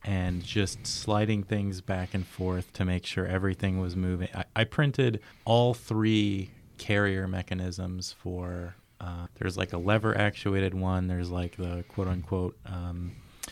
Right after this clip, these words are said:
like, the blowback one that has, like, this delicate tiny little latch, and then there's the geared one. And I settled on the geared one, and that one seems to function really well after all the silicone grease and, like, probably eight hours,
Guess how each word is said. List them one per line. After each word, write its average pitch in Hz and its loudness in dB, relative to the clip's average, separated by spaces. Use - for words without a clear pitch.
like, 95 0
the 90 -2
blowback 87 0
one 92 0
that 90 -6
has, 90 -4
like, 92 -4
this - -8
delicate 92 -4
tiny 92 -4
little 87 -4
latch, 87 -6
and 95 -6
then 90 -2
there's 90 -2
the 85 -6
geared 90 -2
one. 85 -4
And 87 -6
I 87 -4
settled 104 2
on 92 2
the 90 -2
geared 90 -2
one, 87 -4
and 95 -2
that 90 -2
one 87 -4
seems 135 6
to 117 2
function 104 2
really 95 2
well 92 2
after 87 -4
all 113 6
the 101 4
silicone 92 2
grease 90 -4
and, 87 -4
like, 87 -4
probably 113 6
eight 95 2
hours, 85 -2